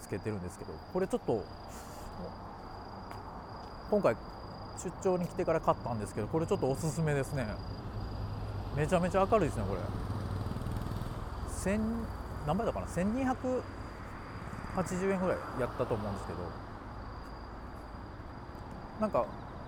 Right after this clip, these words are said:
引っ掛けるようなカラビナというか、みたいなフックがあって、えーと、充電の方はユーエスビー-Cでいけて、で、あとはスイッ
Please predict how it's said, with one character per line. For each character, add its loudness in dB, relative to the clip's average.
引 0
っ -4
掛 2
け 6
る 4
よ 8
う 6
な 2
カ 6
ラ 12
ビ 6
ナ 6
と 0
い 4
う 2
か、 2
み 0
た 2
い 4
な 0
フ 6
ッ 4
ク -2
が 2
あ -2
っ -2
て、 -2
え 6
ー 0
と、 4
充 6
電 6
の 6
方 8
は 8
ユ 6
ー 8
エ 6
ス 0
ビ 2
ー 4
-C 2
で 2
い 0
け 0
て、 2
で、 4
あ 0
と 0
は 2
ス -2
イ 2
ッ -6